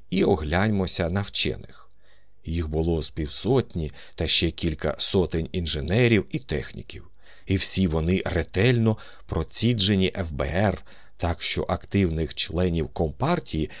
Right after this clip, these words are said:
там було хіба з півдюжини, не більше. Пізніше багато базікали про саботаж,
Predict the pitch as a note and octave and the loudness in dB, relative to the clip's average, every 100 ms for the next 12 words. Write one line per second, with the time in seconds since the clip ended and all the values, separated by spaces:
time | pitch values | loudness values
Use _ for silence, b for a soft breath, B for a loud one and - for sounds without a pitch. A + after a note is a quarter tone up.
0 | B - E2 D2 D2 D#2+ F#2+ - - C2+ | B -2 0 0 -2 4 4 4 -2 -2
1 | E2+ F2+ - - E2 C2 F#2+ E3 G#2 C2+ | 0 0 -2 -2 -4 -2 0 0 0 -2
2 | C2 - F#3+ F#3 E2+ B1 - - - b | -6 -8 -2 0 0 -4 -6 -8 -10 b
3 | b b b b - - G2+ - F2+ D#3+ | b b b b -4 2 4 4 4 4
4 | D3 - F2 B B - E2+ E2+ F2 F2+ | 4 4 2 B B -4 0 0 0 0
5 | D#2 D#2+ D#2 E2 - D#2 D2+ - E2+ D2+ | 0 0 0 -2 -2 -2 -4 -2 -2 0
6 | - D2 C#2 D#3 D#3+ - | 0 -2 -4 -4 -2 -2